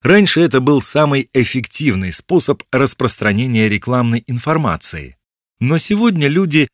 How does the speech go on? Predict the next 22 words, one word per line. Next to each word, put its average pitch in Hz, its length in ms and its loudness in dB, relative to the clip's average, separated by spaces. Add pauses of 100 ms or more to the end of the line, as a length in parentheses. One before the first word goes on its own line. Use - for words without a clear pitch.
(140)
всё - 260 -2
меньше 143 580 0
читают 113 500 0
бумажные 117 600 0
издания, 131 600 -2 (200)
поэтому 143 440 0
эффективность 123 800 -4
этого 101 360 0
вида 95 300 -2
рекламы 135 600 -4 (100)
снизилась. 85 800 -6 (840)
Плюс 226 300 0
такой 170 300 0
рекламы — 151 560 0 (320)
это 127 180 2
возможность 160 580 0
публиковать 127 680 2 (100)
специализированную 131 1200 -2
рекламу 165 500 0 (240)
для 127 280 0
конкретной 131 760 -2
аудитории, 98 840 -4